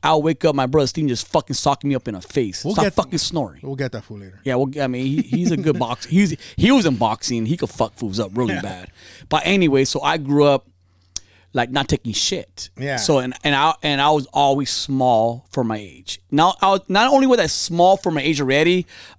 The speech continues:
Speaker 1: I was always a year
Speaker 2: Not
Speaker 1: ahead.
Speaker 2: weenie size, guys. We're
Speaker 1: Yeah.
Speaker 2: yeah, it's fucking
Speaker 1: That,
Speaker 2: huge.
Speaker 1: well, that too.
Speaker 2: All right.
Speaker 1: You know?
Speaker 2: I'm trying to back
Speaker 1: But
Speaker 2: that up.
Speaker 1: I was always, um, a year ahead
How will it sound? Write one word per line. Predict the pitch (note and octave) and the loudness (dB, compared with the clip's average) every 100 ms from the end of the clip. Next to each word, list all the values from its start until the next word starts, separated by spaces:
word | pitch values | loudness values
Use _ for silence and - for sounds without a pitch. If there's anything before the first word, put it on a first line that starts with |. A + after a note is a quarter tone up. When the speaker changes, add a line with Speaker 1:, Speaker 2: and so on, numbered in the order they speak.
| - | 2
Speaker 1:
I | E3+ | 4
was | F3 | 2
always | - F3 E3 | 4 2 4
a | D#3 | 2
year | C3+ D#3 D3 | 2 2 2
Speaker 2:
Not | G#3 A3+ | 4 4
Speaker 1:
ahead. | G#3+ | 4
Speaker 2:
weenie | G3+ D#3+ | 4 2
size, | C#3 A2+ G#2+ | 0 -2 -2
guys. | A#2+ A#2 | -4 -2
We're | C#3+ | 0
Speaker 1:
Yeah. | E3+ C3+ | 2 2
Speaker 2:
yeah, | C#3+ A2 | -2 -8
it's | A2+ - | -8 -6
fucking | - F#3+ | -6 0
Speaker 1:
That, | F#3+ | 0
Speaker 2:
huge. | E3 | 2
Speaker 1:
well, | C#4 | 2
that | E4 B3+ | 2 0
too. | - B2+ E2+ _ | 0 -2 -2 _
Speaker 2:
All | C#3 F#2+ | -16 -10
right. | F#3 | -2
Speaker 1:
You | F3+ | 2
know? | E3 E3 - - - | 2 0 -6 -20 -10
Speaker 2:
I'm | A3+ | -2
trying | A#3+ | 0
to | |
back | D3+ F3+ | 0 2
Speaker 1:
But | G#3 - | 0 2
Speaker 2:
that | |
up. | G3 | 4
Speaker 1:
I | |
was | A3 G#3 | 4 4
always, | G#3 G#3 G3 E3 - | 4 4 2 0 0
um, | E3+ D#3 C3 - _ - | 2 2 0 -4 _ 0
a | D#3 | 0
year | D3 F3+ D#3+ | 2 2 2
ahead | B2 D#3+ D3+ A2 | 0 0 0 0